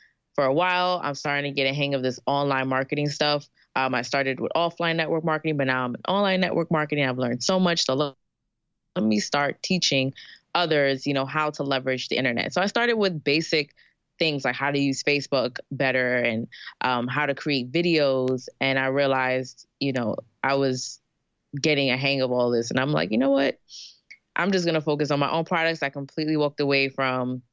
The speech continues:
that other business, and I mustered up the courage to create my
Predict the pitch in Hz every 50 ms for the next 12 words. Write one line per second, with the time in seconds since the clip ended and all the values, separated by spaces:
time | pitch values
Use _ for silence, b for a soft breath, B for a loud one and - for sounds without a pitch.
0 | _ - 139 135 - - 156 170 175 170 165 156 160 156 156 151 156 151 147 147
1 | 147 - - 135 135 135 131 131 131 131 - - 147 151 151 151 151 - - 151
2 | 147 139 139 - 139 - - 147 139 135 135 131 131 127 - - - - 151 135
3 | 127 - - 147 139 - - 131 127 123